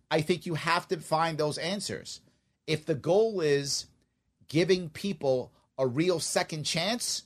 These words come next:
you and I can talk. If you just wanna punish people, we can't talk. Right? Now we're talking past each other. You're talking left, I'm talking right.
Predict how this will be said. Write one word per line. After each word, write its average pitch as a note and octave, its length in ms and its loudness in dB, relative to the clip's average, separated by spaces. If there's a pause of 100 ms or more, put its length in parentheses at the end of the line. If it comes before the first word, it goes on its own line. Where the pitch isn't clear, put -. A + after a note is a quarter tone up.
(1040)
you C#3+ 180 -2
and D3 80 2
I C3+ 100 2
can B2 180 -10
talk. A2 320 -2 (880)
If B2+ 100 -10
you E3+ 80 -4
just G#3 140 -2
wanna D#3 120 0
punish - 300 0
people, B3+ 400 2 (560)
we A2+ 80 -6
can't D#3+ 240 -2
talk. G#3 280 -2 (1000)
Right? D3 320 2
Now C3 160 2
we're D#3+ 140 2
talking D#3+ 300 -2
past F3+ 200 2
each D3 120 -4
other. G#2+ 240 -2 (240)
You're D#3 160 -2
talking E3 320 2
left, F#3 280 4
I'm D#3+ 120 0
talking E3 260 0
right. F3+ 240 2